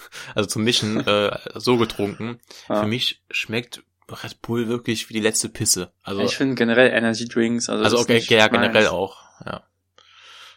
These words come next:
Speaker 1: Also, ich weiß nicht. Und ich weiß nicht, da sagt doch einer so, einer sagt mal, "Ja, ich hab hier mein,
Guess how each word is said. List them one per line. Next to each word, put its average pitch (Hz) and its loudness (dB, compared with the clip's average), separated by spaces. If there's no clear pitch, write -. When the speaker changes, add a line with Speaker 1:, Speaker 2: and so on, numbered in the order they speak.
Speaker 1:
Also, 98 -4
ich - -10
weiß 113 6
nicht. 95 -2
Und 110 -2
ich 107 -2
weiß 117 8
nicht, 110 2
da 104 2
sagt 110 0
doch 107 -2
einer 110 -2
so, 107 -6
einer 113 2
sagt 113 -2
mal, 110 -2
"Ja, 113 -4
ich 120 -4
hab 135 -4
hier 117 -4
mein, 104 -2